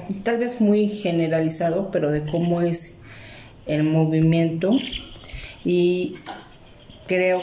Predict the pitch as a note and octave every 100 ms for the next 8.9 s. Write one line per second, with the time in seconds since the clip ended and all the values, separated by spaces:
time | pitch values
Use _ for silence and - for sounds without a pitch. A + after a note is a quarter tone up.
0 | - E3 C3+ - - - - - - -
1 | - - D#3+ D#3 D#3 D#3+ D#3+ D#3 D3 D3
2 | C#3 C#3+ C#3 C3+ - - - - - -
3 | - - D3+ D3+ D#3+ - E3+ F3+ F#3 -
4 | C#3+ C#3+ D3+ D#3 D#3 C#3 C#3+ C#3+ D#3 D#3+
5 | D#3+ F3 E3+ E3+ E3 F3 F3 - - -
6 | - - - - - - - - A#3+ A#3
7 | A#3 - B3 A#3 B3+ A#3+ G3 F3+ F3+ F3
8 | - F3 E3+ E3+ G#3 G3+ A#3+ -